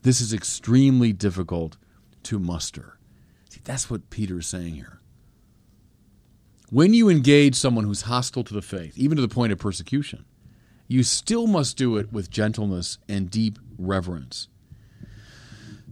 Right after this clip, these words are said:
Christians must respond, in short, in the spirit of the crucified Jesus, who forgave,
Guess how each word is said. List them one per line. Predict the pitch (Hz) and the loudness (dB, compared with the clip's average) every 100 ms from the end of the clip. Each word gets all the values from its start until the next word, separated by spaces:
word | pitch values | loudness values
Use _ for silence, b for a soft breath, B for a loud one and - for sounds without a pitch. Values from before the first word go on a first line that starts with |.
| - | -10
Christians | - 233 - 208 165 | 2 2 6 4 6
must | 139 147 - 131 | 6 4 2 -2
respond, | 123 - 160 165 185 170 | -4 0 4 6 6 6
in | 131 | 4
short, | 104 - 101 85 - | 2 -2 -2 -4 -4
in | 131 | 0
the | 123 | 0
spirit | 110 - - 143 156 147 - | 0 -2 4 8 8 6 2
of | 135 | -4
the | 120 | -2
crucified | 120 - 135 120 - 120 107 104 - | -4 0 0 0 0 2 2 -2 -6
Jesus, | - 120 101 87 76 - | 2 2 2 -4 -8 -8
who | 117 | -8
forgave, | 104 - 104 90 110 113 117 113 | -6 -4 -4 2 2 4 4 0